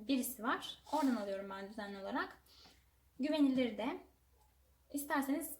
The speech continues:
bu videonun altına zaten etiketlerim, oradan alabilirsiniz. Evet, şimdi siyez ekmeğimize bir bakalım. Gene yayılmış.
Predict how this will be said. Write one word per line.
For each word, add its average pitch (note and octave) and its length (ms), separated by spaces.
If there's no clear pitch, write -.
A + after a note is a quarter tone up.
bu C4+ 60
videonun A#3+ 280
altına A#3+ 460
zaten B3+ 280
etiketlerim, A#3+ 680
oradan A3 220
alabilirsiniz. A3+ 760
Evet, C4 380
şimdi B3+ 420
siyez D#4 300
ekmeğimize A#3 640
bir C4+ 200
bakalım. G#3 760
Gene B3+ 300
yayılmış. A#3 920